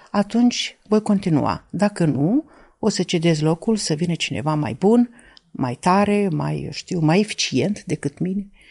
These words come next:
Și lucrurile au început să se miște încetul cu încetul și împreună cu factorii de decizie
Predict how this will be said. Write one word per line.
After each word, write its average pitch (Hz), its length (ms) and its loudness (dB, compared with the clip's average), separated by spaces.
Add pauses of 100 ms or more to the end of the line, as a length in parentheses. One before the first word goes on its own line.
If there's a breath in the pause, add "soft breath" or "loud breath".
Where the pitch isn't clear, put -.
(420 soft breath)
Și - 240 0
lucrurile 262 360 4
au 175 60 0
început 180 320 -2
să 185 120 0
se 165 240 0
miște 165 520 2
încetul 170 480 0
cu - 140 -8
încetul 262 540 -2
și 294 480 0 (1080 soft breath)
împreună 254 1040 6 (480)
cu 156 840 -2 (300)
factorii 220 680 0
de 185 120 4
decizie 175 840 -4